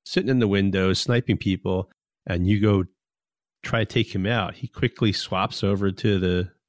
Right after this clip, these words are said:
to the shotgun. Now he's got a, another weapon just as powerful. And it kinda, I don't know. It seems like a bit much.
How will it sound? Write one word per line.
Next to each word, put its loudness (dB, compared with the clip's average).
to -6
the -2
shotgun. 0
Now 2
he's 0
got 0
a, -4
another 2
weapon 0
just -4
as -4
powerful. -2
And -8
it -12
kinda, -2
I -2
don't -2
know. -4
It 0
seems 2
like 2
a 2
bit -2
much. -10